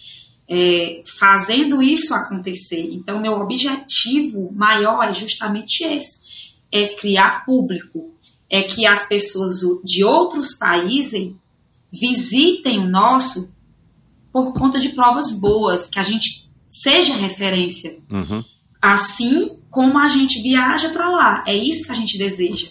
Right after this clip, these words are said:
Speaker 2: Uhum.
Speaker 1: Que essas pessoas comecem a migrar, porque eu sempre valorizo muito as provas aqui. Pessoal, a-, eu, e, e por incrível que pareça, eu recebo críticas.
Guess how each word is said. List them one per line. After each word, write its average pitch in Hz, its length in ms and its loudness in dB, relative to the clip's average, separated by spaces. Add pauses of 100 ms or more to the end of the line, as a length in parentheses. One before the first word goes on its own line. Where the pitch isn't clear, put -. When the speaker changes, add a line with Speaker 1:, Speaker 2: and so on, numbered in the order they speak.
Speaker 2:
Uhum. 110 180 -4
Speaker 1:
Que 107 80 -4
essas 202 220 -2
pessoas 220 380 0
comecem 240 460 0
a 285 60 2
migrar, 220 840 2 (360)
porque - 360 -6
eu 233 180 2
sempre 262 360 2
valorizo 208 520 2
muito 254 420 0
as - 240 -2
provas 196 360 0
aqui. 190 500 -4 (260)
Pessoal, - 440 -2
a-, - 240 4
eu, 254 280 0
e, 302 600 4
e - 40 -4
por 294 100 0
incrível 311 340 0
que 330 120 -10
pareça, 214 720 -2 (180)
eu 214 100 -8
recebo 233 380 -2
críticas. - 720 -4